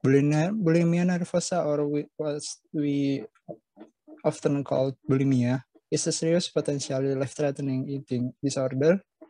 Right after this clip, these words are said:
characterized by a cycle of binging and compensatory, compensatory behavior. So they are eat a lot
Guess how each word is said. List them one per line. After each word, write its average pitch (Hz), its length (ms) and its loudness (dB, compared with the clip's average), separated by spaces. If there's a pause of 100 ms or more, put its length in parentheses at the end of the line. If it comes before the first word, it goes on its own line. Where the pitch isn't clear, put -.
(160)
characterized 156 640 2
by 135 120 0
a - 200 -8
cycle 151 480 0
of 139 400 -4
binging 139 600 0
and 127 280 -6
compensatory, 151 760 -2 (280)
compensatory 147 600 0
behavior. 135 540 -2
So 139 200 0
they 127 160 2
are 165 400 2 (1800)
eat 190 200 2 (340)
a 160 40 6
lot 131 340 6